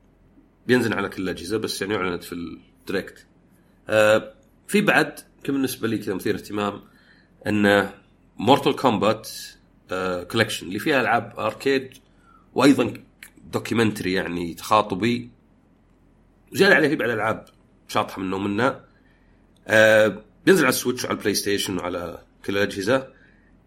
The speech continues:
الديسك بينزل، أو يعني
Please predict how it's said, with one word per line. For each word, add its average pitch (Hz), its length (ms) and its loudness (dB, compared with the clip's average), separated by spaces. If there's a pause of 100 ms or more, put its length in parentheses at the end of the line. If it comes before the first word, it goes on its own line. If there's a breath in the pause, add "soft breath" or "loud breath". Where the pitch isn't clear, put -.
(460)
الديسك 113 800 -2 (1300)
بينزل، 139 680 2 (1120)
أو - 160 -10
يعني 90 400 -10